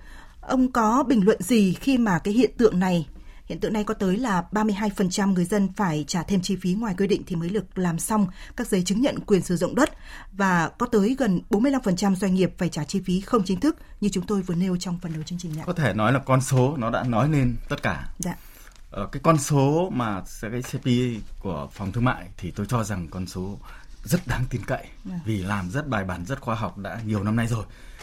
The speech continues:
Speaker 2: Ờ, mặc dù là chúng ta thấy một cái kết quả là nó cũng giảm đi theo thời gian,
Speaker 1: Dạ.
Speaker 2: thế nhưng với con số đấy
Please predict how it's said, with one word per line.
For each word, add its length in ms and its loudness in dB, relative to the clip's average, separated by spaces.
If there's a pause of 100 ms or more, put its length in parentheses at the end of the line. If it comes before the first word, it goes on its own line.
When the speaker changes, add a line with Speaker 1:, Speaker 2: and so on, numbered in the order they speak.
(320)
Speaker 2:
Ờ, 80 -6
mặc 220 2
dù 360 6 (100)
là 240 -2
chúng 100 -4
ta 120 2
thấy 280 2
một 220 -2 (100)
cái 120 -4
kết 220 -4
quả 260 0
là 260 -4 (120)
nó 120 -6
cũng 220 -6
giảm 380 0 (160)
đi 180 -6
theo 180 -6
thời 140 -4
gian, 220 0 (180)
Speaker 1:
Dạ. 60 -6 (180)
Speaker 2:
thế 100 0
nhưng 340 6 (380)
với 300 2
con 180 2
số 220 2
đấy 260 2